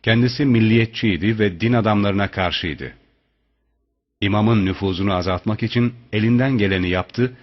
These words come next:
ve bin dokuz yüz yirmi sekizde devleti tamamen laikleştirdi. Anayasanın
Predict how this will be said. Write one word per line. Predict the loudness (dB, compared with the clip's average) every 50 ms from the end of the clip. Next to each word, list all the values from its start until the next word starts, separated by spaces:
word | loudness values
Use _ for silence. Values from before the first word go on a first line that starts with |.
| -16 -8 -4
ve | -4 -2 0
bin | 0 0 0
dokuz | 0 -2 -2 -2 -2 -2
yüz | -2 -2 -2
yirmi | -2 -2 -2 -2
sekizde | -4 -6 -6 -6 -6 -6 -4 -2 -2 -2 -2 -4 -12 -20 _ _ -6
devleti | -2 0 0 2 2 0 0 -2 -2 -2
tamamen | -2 0 2 2 2 2 2 2 0 0 -4 -8 -8
laikleştirdi. | -2 0 0 2 0 0 -2 -2 -4 -4 -4 -4 -6 -8 -8 -8 -10 -14 -16 -18 _ _ _ _ _ _ _ _ _ _ _ _ _ _ _ _ _ _ _ _ _ _ _ _ _ _ -2
Anayasanın | 0 2 2 2 0 -2 -2 0 2 4 4 4 2 0